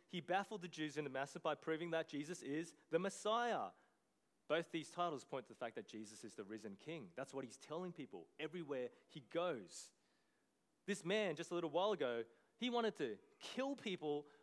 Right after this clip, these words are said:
who were saying this message. Now he can't shut up about it. Something has changed. This is transformation. No wonder in verse twenty-one it says,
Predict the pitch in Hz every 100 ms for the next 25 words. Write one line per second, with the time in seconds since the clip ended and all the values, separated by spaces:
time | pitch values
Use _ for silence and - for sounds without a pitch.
0 | _ 165 160 - 175 190 175 139 131 107
1 | 143 170 - 143 110 123 113 107 92 85
2 | - _ _ - 131 151 175 104 - 107
3 | 87 76 - _ _ _ _ 127 135 131
4 | - 101 - 87 87 - - - _ _
5 | _ _ _ _ _ _ - 127 160 180
6 | 151 135 - 139 127 123 117 107 123 107
7 | 101 -